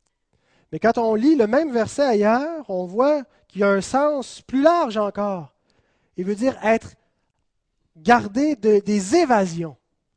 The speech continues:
Comme la loi qui enfermait le peuple, qui le gardait sous une autorité. Nous étions enfermés sous la garde de la loi.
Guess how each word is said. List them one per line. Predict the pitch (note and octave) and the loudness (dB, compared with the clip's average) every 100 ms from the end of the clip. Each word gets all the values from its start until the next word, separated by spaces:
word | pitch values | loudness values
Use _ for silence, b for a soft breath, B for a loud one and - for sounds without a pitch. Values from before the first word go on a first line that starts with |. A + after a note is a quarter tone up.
| _ _ _ _ _ _ _ _ _ _ - | _ _ _ _ _ _ _ _ _ _ -4
Comme | C4+ C4 | -2 2
la | B3 | 2
loi | A3+ A#3 C#4+ | 2 0 -2
qui | - G#3 B3+ | -2 2 2
enfermait | D4+ - D4 B3 C4 C#4+ | 2 0 0 0 4 4
le | B3+ | 4
peuple, | - B3+ A#3+ | 0 -4 -4
qui | _ G3+ | _ -2
le | G3+ | -2
gardait | F#3+ F#3+ C#4 B3 A#3 C4+ A#3+ E3+ _ _ _ | -2 0 0 0 -2 0 0 -4 _ _ _
sous | - A3 G3 | -14 -10 -8
une | G#3+ A#3 | -6 -4
autorité. | D4 D4 C4 A#3+ - A#3+ E3+ _ _ _ _ _ _ _ | -4 -2 -4 -6 -6 -6 -8 _ _ _ _ _ _ _
Nous | F3+ F3 | -8 -6
étions | G3 G#3+ G3 _ | -6 -6 -8 _
enfermés | B3+ C#4+ C4 C#4 B3+ | -4 -4 -2 -4 -4
sous | C#4+ - C4+ | -8 -6 0
la | A3+ | 0
garde | F#3+ F3 B3 D4 C#4 B3 | 0 -2 -2 0 -4 -6
de | A3+ | -4
la | A3 G#3 | 0 0
loi. | F#3 E3+ F3+ C#3+ | -2 -6 -8 -10